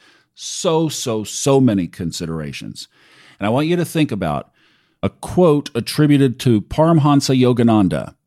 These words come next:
He said, "You give me the most inauspicious time in astrology to do something, and I will make it work."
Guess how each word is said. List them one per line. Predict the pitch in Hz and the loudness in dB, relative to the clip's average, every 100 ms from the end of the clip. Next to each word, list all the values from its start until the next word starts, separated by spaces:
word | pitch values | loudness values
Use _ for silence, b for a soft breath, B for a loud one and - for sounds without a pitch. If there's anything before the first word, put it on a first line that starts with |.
| _ | _
He | 110 | -6
said, | 107 127 117 | -2 0 2
"You | 185 | 2
give | 180 185 160 | 4 2 2
me | 165 165 | 0 2
the | 139 | 2
most | 120 107 - | 2 0 0
inauspicious | 151 170 175 156 - - 147 - 127 - | 0 2 2 0 0 0 0 0 -4 -4
time | - 113 101 101 | 0 2 2 2
in | 101 | 2
astrology | 95 - 139 123 104 80 90 | 0 0 2 4 2 0 -4
to | 80 | -6
do | 82 123 117 | -2 2 2
something, | - 87 87 85 | 0 -2 -2 -4
and | - | -4
I | 95 113 | -2 0
will | 107 | 2
make | 101 92 | 2 2
it | 85 | -2
work." | 69 78 - - | -6 -8 -10 -20